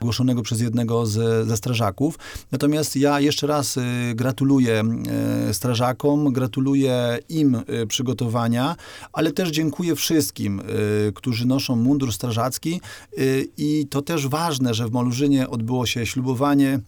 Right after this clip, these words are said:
młodzieżowych drużyn pożarniczych, bo to też pokazuje, że zarówno Glinojeck, jak i Malurzyn dba o sztafetę pokoleń. Ci młodzi, e, chłopcy, młode, e, dziewczyny, które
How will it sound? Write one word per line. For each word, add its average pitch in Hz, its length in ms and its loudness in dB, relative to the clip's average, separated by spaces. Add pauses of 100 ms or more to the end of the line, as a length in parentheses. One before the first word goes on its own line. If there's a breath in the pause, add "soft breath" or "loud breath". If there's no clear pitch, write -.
(160)
młodzieżowych 127 500 2
drużyn 139 380 2
pożarniczych, 104 680 0 (320 loud breath)
bo 117 80 0
to 147 100 -2
też - 140 -4
pokazuje, 151 560 2
że 127 160 0
zarówno 139 340 4
Glinojeck, 120 680 0
jak 117 300 -2
i 117 200 0
Malurzyn 143 560 2 (340)
dba 127 440 2
o 120 380 2 (100)
sztafetę 120 500 -4
pokoleń. 107 520 0 (560 loud breath)
Ci 127 320 2
młodzi, 135 600 4 (540)
e, 107 40 2
chłopcy, 139 460 0
młode, 123 540 2
e, 110 260 0
dziewczyny, 143 520 0
które 127 440 0